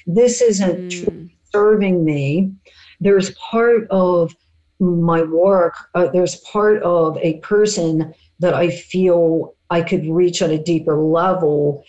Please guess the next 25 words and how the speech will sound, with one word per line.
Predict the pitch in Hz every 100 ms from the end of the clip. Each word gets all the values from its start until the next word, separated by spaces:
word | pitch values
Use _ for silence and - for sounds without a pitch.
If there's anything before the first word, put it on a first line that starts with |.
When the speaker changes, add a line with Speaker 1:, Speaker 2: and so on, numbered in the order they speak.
| _ _
Speaker 1:
if | 190 175
I | 165 165
incorporate | 151 - - 190 185 170 151 147 -
this | 135 151 151 117 - - - _
or | 151 151
that, | 131 147 139 123 - - _ _ _
whatever | 175 165 156
it | -
might | 151 147 -
be. | 151 123 - -
So | - 240 202 180 - - 202
in | 196
the | 175
past, | 170 190 233 302 262 - 170 - - _ _ _ _ _ _ 185 - 220 202 - _
I'm | 190 180
seeing | - 226 190 165
that's | 185 202 202
where | 190
that | 151 -
came | - 202 202
from. | 185 156
It | 165
was, | 180 175 -
it | 180 170
was | 170